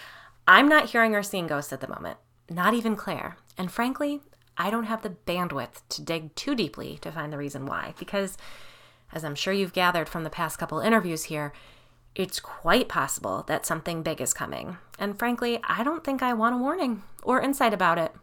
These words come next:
I'm kind of happy to spend the lead up to whatever the hell is coming in blissful ignorance for as long as they let me. But that doesn't mean I don't want to hear someone else's spooky story.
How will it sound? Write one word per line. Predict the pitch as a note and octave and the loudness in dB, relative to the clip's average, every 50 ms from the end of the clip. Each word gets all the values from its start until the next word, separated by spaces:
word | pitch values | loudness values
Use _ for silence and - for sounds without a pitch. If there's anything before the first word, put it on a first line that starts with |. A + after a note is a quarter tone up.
| - _ _ _ - - - - - - - - - - | -20 _ _ _ -20 -20 -18 -18 -18 -18 -18 -18 -6 -2
I'm | G#3 A3+ | 0 2
kind | B3 D4 D#4 D#4+ | 4 6 6 6
of | - | 4
happy | A#3+ A#3+ B3+ B3+ B3+ A#3+ A3 | 4 2 2 2 2 0 -4
to | G#3+ E3 | -4 -4
spend | - - - F#3 F#3 F#3+ | -4 -2 -2 0 0 0
the | F3+ F3 | -4 -6
lead | E3 E3+ F#3 G#3 A3 A3+ | -6 -6 -4 -4 0 2
up | A#3 B3 C4 B3+ - | 2 0 0 -2 -8
to | - - D3 | -12 -10 -8
whatever | D3 D3 C#3+ C3 D#3 E3+ F#3+ G3 | -8 -6 -4 -4 -4 -2 -2 -2
the | G#3 G3 | -2 2
hell | - G#3+ G#3 G#3+ | 2 2 2 2
is | G#3 G#3 | 0 -2
coming | - - G3+ G#3 G#3+ A3 A#3 A#3+ A#3+ - - - - - - - - - _ - - | -4 -4 -4 -2 -2 -2 -4 -4 -8 -10 -16 -20 -20 -20 -20 -20 -20 -20 _ -8 -6
in | E3+ E3 D#3 | -6 -4 -4
blissful | D3+ D#3+ E3 - - - F3+ - | -4 -4 -4 -4 -2 -2 -2 -2
ignorance | - D3+ D3+ D3 D#3 - - - - - | -2 -6 -6 -6 -8 -8 -8 -8 -10 -10
for | - - D3 | -6 -4 -4
as | D3+ D3+ D3+ | -4 -4 -4
long | C#3+ D3+ D3+ D3+ D#3 D#3+ E3+ F3+ F#3 - - - | -4 -2 0 2 2 2 0 -2 -6 -8 -10 -10
as | - F3+ | -10 -8
they | - F3+ F3 | -6 -6 -4
let | D#3+ - - - - | -4 -6 -8 -10 -12
me. | - D2 - F#3 F3 - - - - - - - - _ _ _ _ _ _ _ _ - - - - - - - | -12 -10 -10 -10 -12 -14 -18 -20 -20 -20 -20 -20 -20 _ _ _ _ _ _ _ _ -18 -14 -14 -12 -14 -10 2
But | - A#3 - - - - - - - - | 2 2 2 2 -4 -20 -20 -20 -16 -14
that | - C3+ - | -14 -12 -10
doesn't | C#3+ D3 D3 | -10 -10 -8
mean | D3+ D3+ D3 | -8 -8 -6
I | D3 | -6
don't | D3 D3 D3+ C#3 | -6 -6 -6 -6
want | C#3+ D3 | -6 -6
to | D3+ D#3 | -6 -6
hear | D#3+ D3 | -8 -8
someone | - - D#3+ D#3 C#3+ | -6 -8 -6 -6 -6
else's | C#3+ - - C#3 - | -6 -8 -8 -10 -10
spooky | - - D3+ C#3+ - - | -6 -6 -8 -8 -6 -8
story. | - - - B3 C4+ A3 C3 B2 F3+ G3 | -6 -4 -2 0 0 0 -2 -4 -6 -10